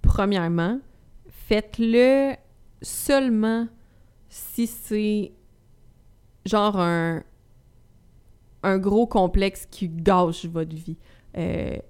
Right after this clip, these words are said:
commencez avec la thérapie d'abord, si c'est possible. Commencez, commencez, je vous dirais, à reprendre confiance sur tout ce que vous êtes capable d'abord. Fait qu'exemple, il y a bien des affaires sur ma shape que j'aimais pas,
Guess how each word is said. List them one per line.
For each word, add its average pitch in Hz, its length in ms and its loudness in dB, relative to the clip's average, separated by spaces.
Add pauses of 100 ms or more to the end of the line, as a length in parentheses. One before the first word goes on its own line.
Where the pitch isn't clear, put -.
(280)
commencez 214 760 2
avec 175 340 0
la 170 140 -2
thérapie 170 680 -4
d'abord, 165 920 -6
si - 260 -10
c'est 175 220 -2
possible. 214 460 -4
Commencez, 202 580 -2 (400)
commencez, 247 440 0
je 339 60 -2
vous 247 80 0
dirais, 208 380 0
à 190 300 -2 (1200)
reprendre 214 440 -2
confiance 220 480 -4
sur - 240 -6
tout 294 140 -4
ce - 80 -12
que 233 100 4
vous 185 200 0
êtes 190 160 -2
capable 196 460 0
d'abord. 165 460 -4
Fait 180 140 2
qu'exemple, 233 580 0 (600)
il 196 60 -2
y 196 60 8
a - 20 6
bien 233 160 4
des 311 140 2
affaires 247 260 0
sur 208 120 0
ma 165 140 0
shape 220 280 -4
que 190 120 -2
j'aimais 165 260 -4
pas, 180 180 -4